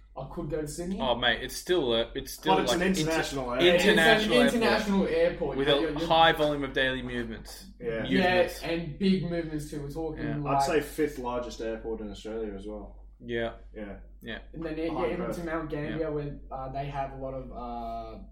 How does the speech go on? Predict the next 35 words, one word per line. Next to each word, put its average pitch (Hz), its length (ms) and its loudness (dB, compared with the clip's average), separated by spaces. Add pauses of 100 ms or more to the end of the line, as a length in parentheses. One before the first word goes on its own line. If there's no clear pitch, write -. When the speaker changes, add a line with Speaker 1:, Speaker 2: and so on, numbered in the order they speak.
Speaker 1:
QantasLink 135 520 -12 (300)
and 117 300 -10
sab, 139 440 -10 (320)
uh, 117 400 -10
Speaker 2:
Yeah. 160 140 0
Speaker 1:
movements. 190 420 -8 (320)
Speaker 2:
Yeah. 143 160 -12 (200)
Speaker 1:
So - 120 -12
yeah, 208 180 -2
it 165 180 2
was 151 220 -4
definitely 190 360 -4
a 139 40 -8
hell 135 320 -8
of 135 80 -12
a - 20 -14
trip. 131 240 -10
A 123 60 -10
lot 135 560 -4
to 151 80 -8
learn 120 400 -8
from. 117 440 -8 (200)
Uh, 131 60 -14
on 123 340 -10
the - 60 -10
next 127 340 -12
one, 226 140 -8
we're 240 80 -6
Speaker 3:
Mm. - 60 -10
Speaker 1:
hoping 131 280 -6
to 127 80 -12
go 120 160 -8 (140)
further 123 280 -6
up 117 160 -8
north 123 300 -10